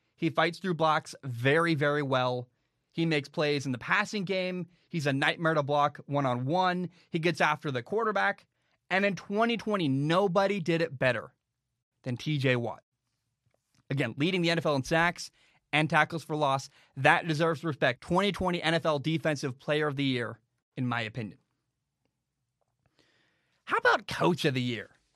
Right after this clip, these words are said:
So, my Coach of the Year, early on last year, I was leaning towards going with the forty-niners head coach,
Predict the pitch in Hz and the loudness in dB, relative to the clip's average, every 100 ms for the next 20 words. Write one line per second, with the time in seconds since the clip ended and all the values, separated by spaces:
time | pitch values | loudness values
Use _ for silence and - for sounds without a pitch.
0 | _ - 254 240 - _ _ _ _ _ | _ 2 2 2 -6 _ _ _ _ _
1 | _ - - _ _ - 180 262 339 294 | _ -20 -20 _ _ -6 0 2 2 0
2 | 262 240 190 147 196 262 285 240 196 160 | 0 -2 -2 0 2 2 4 2 4 2
3 | 151 143 117 107 123 _ _ _ _ _ | 2 0 -2 -2 -8 _ _ _ _ _
4 | _ - 214 254 220 165 175 180 175 135 | _ 4 6 4 -2 -2 -2 0 -2 -2
5 | 139 131 131 143 143 135 139 131 127 123 | -2 -2 -4 -4 -2 0 0 -2 -4 -6
6 | - _ 127 151 156 147 127 131 127 135 | -8 _ -8 -4 -2 0 0 0 -2 -4
7 | 131 123 117 | -2 -2 -4